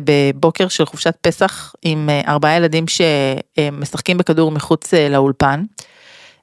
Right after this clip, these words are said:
אמ, אחרי שאתמול צרחתי עליהם בערב, אמ, כי הם שברו לי את הבית, ביום הראשון של החופש, שברו לי את הבית, אני לא רשמתי אותם לקייטנות,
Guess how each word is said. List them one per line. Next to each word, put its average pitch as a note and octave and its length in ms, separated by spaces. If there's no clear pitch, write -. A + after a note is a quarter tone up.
אמ, D3+ 580
אחרי F3 240
שאתמול F3+ 440
צרחתי D#3+ 520
עליהם D3 280
בערב, D3+ 540
אמ, C#3 760
כי E3+ 340
הם D#3+ 200
שברו E3 460
לי F3+ 120
את C#3 100
הבית, - 480
ביום D3+ 240
הראשון D3+ 240
של D3 120
החופש, D#3 400
שברו D#3+ 480
לי E3 120
את - 80
הבית, - 340
אני D#3 140
לא D3+ 100
רשמתי D3 260
אותם C3+ 180
לקייטנות, D3 480